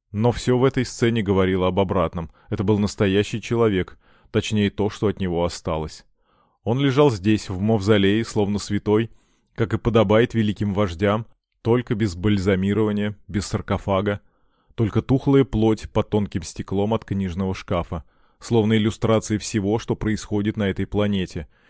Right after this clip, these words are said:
извращённые, искажённые отголоски прошлого, традиций, знаний. Сколько же здесь уже лежит это тело? Дверь за спиной Сорокина резко распахнулась.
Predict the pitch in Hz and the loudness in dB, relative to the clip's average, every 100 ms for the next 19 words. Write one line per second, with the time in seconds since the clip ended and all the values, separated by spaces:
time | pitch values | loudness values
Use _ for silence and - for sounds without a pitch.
0 | _ - 95 104 107 - 110 113 117 110 | _ -8 -2 2 0 0 -2 0 -2 -4
1 | 101 - - 98 110 110 110 90 101 98 | -6 -4 -2 0 2 2 0 0 2 2
2 | 98 - - 107 110 - 120 113 - _ | 0 -6 -4 0 0 0 -2 -2 -6 _
3 | _ - 101 90 101 107 107 98 - 85 | _ -4 -2 -2 -4 -4 -8 -10 -10 -4
4 | 95 98 101 90 _ _ _ _ _ - | -2 0 -2 -6 _ _ _ _ _ -20
5 | - 113 131 - 120 123 90 107 107 113 | -4 0 2 2 0 0 0 0 0 -2
6 | 98 98 98 101 95 95 101 - 98 85 | 0 0 0 -2 -4 -4 -6 -6 -4 -2
7 | 80 - _ _ _ _ _ 101 120 113 | -4 -10 _ _ _ _ _ 2 2 2
8 | 117 - 123 123 117 107 104 110 101 104 | 0 -2 -2 0 2 2 2 0 0 0
9 | - 101 - 110 104 95 92 - | -2 -6 -4 -4 -2 -4 -4 -6